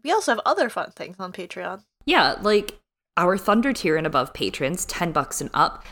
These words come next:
Speaker 2: get a chance to be in our private Discord server.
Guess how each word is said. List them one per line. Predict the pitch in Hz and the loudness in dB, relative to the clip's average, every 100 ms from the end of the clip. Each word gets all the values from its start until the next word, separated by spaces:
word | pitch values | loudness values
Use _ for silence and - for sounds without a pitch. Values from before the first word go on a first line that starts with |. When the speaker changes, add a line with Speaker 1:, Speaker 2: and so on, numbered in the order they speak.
| - 185 | -12 0
Speaker 2:
get | 190 185 | 2 2
a | 196 196 | -2 -2
chance | - 170 - - | 0 -2 -2 -6
to | 175 | -6
be | 160 170 | -6 -6
in | - 156 | -6 -6
our | 147 143 139 | 0 0 0
private | - - 123 135 147 135 - | -4 -2 2 2 0 -4 -4
Discord | 131 - - 127 123 - | -4 -4 -4 -4 -2 -2
server. | - 214 208 220 | 2 4 4 4